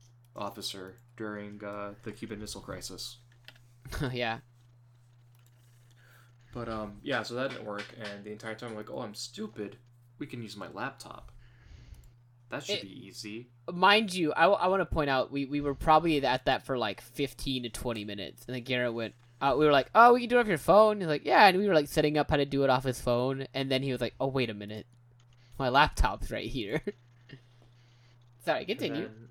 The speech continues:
Speaker 1: then I turned on my laptop and got everything set up on my laptop, and then it shut off.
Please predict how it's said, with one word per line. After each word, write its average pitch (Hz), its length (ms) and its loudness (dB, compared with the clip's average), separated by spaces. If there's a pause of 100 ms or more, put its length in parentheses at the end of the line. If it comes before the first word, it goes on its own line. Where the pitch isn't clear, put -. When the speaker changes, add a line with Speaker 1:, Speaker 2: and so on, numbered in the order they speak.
(160)
Speaker 1:
then 113 80 -10
I 113 40 -8
turned 143 280 -8
on 139 200 -4
my 123 100 -6
laptop - 680 -10 (1500)
and 110 540 -12 (160)
got 113 200 -8
everything 135 400 -8
set 139 300 -6
up 170 160 -8
on 113 100 -6
my 110 100 -10
laptop, 101 640 -18 (640)
and 117 120 -8
then 117 120 -6
it 107 120 -12
shut - 200 -6
off. - 200 -14